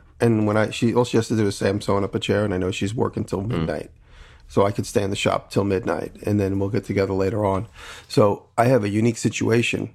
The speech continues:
Speaker 1: where my partner does exactly what I do. And so we could both, we used to work in the same shop, but she, she needs a clean environment for the direction her furniture's going. So now she has her own studio.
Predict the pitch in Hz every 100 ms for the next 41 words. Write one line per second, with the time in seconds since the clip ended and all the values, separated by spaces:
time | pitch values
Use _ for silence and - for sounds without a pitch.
0 | _ 175 107 104 98 123 _ _ _ _
1 | _ _ - 120 104 - 120 107 107 104
2 | 113 107 113 104 107 101 101 98 101 95
3 | - _ _ _ _ _ _ - 101 107
4 | - 107 113 107 107 - 110 107 - 131
5 | 135 131 110 101 104 98 - 92 - 98
6 | 85 82 82 - 101 92 - 123 110 98
7 | - 107 98 - 113 101 95 107 104 101
8 | 90 - 123 113 101 98 - 107 110 117
9 | 107 107 120 107 113 98 104 117 107 104
10 | - 110 107 107 95 - 117 117 120 127